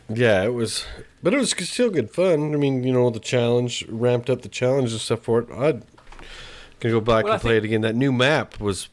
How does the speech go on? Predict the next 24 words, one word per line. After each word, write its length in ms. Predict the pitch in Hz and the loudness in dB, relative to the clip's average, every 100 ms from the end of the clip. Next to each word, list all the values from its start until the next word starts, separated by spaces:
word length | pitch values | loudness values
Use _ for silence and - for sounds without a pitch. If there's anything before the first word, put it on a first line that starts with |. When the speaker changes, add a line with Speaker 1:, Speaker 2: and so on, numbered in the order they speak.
| - | -6
Speaker 1:
beautiful. 540 | 110 151 117 - 67 - - - - | 0 2 2 -4 -14 -16 -20 -14 -4
Speaker 2:
Oh, 280 | 180 208 196 | -2 0 -2
yeah, 200 | 196 170 | -2 -4
wherever, 540 | 127 123 123 110 110 | -2 -2 -2 -4 -2
uh, 120 | 113 113 - - | -4 -4 -14 -12
I 60 | 139 | -6
can't 200 | 175 170 | -4 -2
remember 240 | 120 117 | -4 -4
the 80 | 113 | -4
name. 220 | 117 139 | -4 -6
Was 140 | 147 127 | -6 -6
it 100 | - | -6
Felu- 260 | - 156 | -6 -2
Speaker 1:
Few, 480 | 147 143 139 139 135 | 0 2 2 4 2
few, 360 | 131 139 135 131 - - | 0 0 0 0 -8 -20
Fel-, 300 | - 127 123 - | -4 0 0 -2
Felucia? 640 | - 120 127 147 139 190 185 | -4 0 2 0 0 0 0
Speaker 2:
Feluna? 200 | 160 165 | -2 -4
Speaker 1:
Fer- 240 | 123 110 - _ - - | 0 -2 -4 _ -20 -10
Speaker 2:
Felucia, 520 | 131 170 160 - 117 | -6 -4 -4 -2 -2
Speaker 1:
Fel- 0 | |
Speaker 2:
something 260 | - 160 156 | -2 -4 -4
like 160 | 90 | -6
that? 160 | 92 | -8